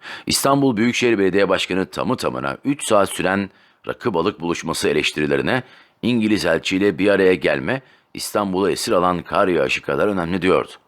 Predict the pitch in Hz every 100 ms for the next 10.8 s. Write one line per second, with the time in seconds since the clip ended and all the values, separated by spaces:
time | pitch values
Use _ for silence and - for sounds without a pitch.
0 | _ _ _ _ _ _ _ - 110 120
1 | 101 78 113 117 120 110 131 135 135 120
2 | 135 131 131 117 60 - - - 73 87
3 | 85 78 78 82 73 76 76 76 80 87
4 | 67 - _ _ _ _ - 87 110 76
5 | 73 64 67 65 - 73 73 85 87 78
6 | 73 85 69 62 65 82 65 - _ _
7 | _ _ - 78 78 78 64 65 69 85
8 | 71 64 67 92 80 92 - 60 73 117
9 | - - _ - 85 101 101 95 131 95
10 | 123 - 67 62 - 73 67 113